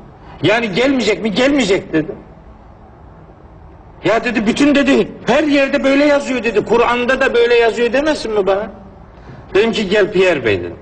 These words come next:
"Al sana Türkçe Kur'an. Aha Arapça. İngilizce de var, Almanca da var." dedim. "Hangisinde istersen bak. Hazreti İsa'nın ölmediğini, gökte olduğunu,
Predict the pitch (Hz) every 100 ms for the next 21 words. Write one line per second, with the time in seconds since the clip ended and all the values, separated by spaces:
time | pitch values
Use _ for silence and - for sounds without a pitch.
0 | - 214 - 214 220 220 185 202 160 151
1 | 104 101 - 160 202 180 180 175 - 117
2 | - 175 208 208 220 196 190 190 220 247
3 | 202 180 156 110 101 98 90 85 76 -
4 | - - - - 240 339 285 220 - 190
5 | 190 220 190 - 180 202 196 151 - -
6 | - - - - - 170 214 233 277 240
7 | 233 180 214 214 269 226 226 196 127 110
8 | 90 80 - - - - - - - -
9 | - - 180 190 277 240 190 135 120 101
10 | 95